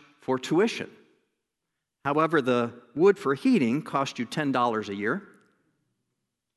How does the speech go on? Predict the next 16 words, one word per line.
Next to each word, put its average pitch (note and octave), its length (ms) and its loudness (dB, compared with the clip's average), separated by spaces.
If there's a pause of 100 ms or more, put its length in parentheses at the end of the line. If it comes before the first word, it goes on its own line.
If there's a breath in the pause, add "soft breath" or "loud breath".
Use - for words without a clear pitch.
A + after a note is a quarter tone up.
(560)
and B2+ 540 0
meals F#3+ 760 4 (120)
were C3+ 180 0
from C3 220 -4
a A2 40 -2
dollar E3+ 340 2
twenty-five E3 720 -2
to - 80 -8
two F3 220 -4
fifty D#3 520 -2
a B2 80 0
week. B2 460 -2 (1040)
Those B2+ 240 -6
were B2 100 -2
your A#2 220 -2
expenses. - 720 -10